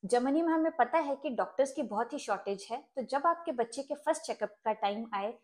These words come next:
तभी आप पीडियाट्रिशियंस को अप्रोच करो, तो हो सकता है कि आपको उनके पास स्लॉट्स या अपॉइंटमेंट्स ना मिलें। तो जर्मनी में यही गुड प्रैक्टिस है कि अपने लास्ट ट्राइमेस्टर में या बच्चे के बर्थ से पहले आप पीडियाट्रिशियंस को रीच आउट करना शुरू करो,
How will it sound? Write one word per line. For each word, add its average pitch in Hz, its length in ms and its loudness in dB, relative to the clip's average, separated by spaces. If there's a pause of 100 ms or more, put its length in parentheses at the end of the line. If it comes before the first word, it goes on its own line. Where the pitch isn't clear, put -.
(240)
तभी 269 260 4
आप 269 200 4
पीडियाट्रिशियंस 226 540 -2
को 220 120 0
अप्रोच 208 340 -4
करो, 220 220 0
तो 262 240 -6
हो 277 160 0
सकता 302 300 -4
है 226 120 -2
कि 254 220 -10
आपको - 280 -6
उनके 226 260 -4
पास 240 180 0 (100)
स्लॉट्स - 500 -2 (120)
या 226 100 -2
अपॉइंटमेंट्स 220 560 -2
ना 202 120 -4
मिलें। 160 260 -14 (380)
तो 233 60 -4
जर्मनी 240 400 2
में 359 120 0
यही 302 240 0
गुड 294 240 -4
प्रैक्टिस 202 400 -2
है 220 60 -4
कि 262 280 -10 (300)
अपने 269 360 0
लास्ट 226 260 4
ट्राइमेस्टर 294 480 0
में 294 340 -2
या 240 160 0
बच्चे 226 300 -2
के 294 120 0
बर्थ 240 240 2
से 294 140 0
पहले 214 320 -4
आप 220 260 -6
पीडियाट्रिशियंस 240 640 -2
को 277 140 -2
रीच 226 240 -2
आउट 254 200 -2
करना 202 240 -2
शुरू 202 240 -4
करो, 226 300 -4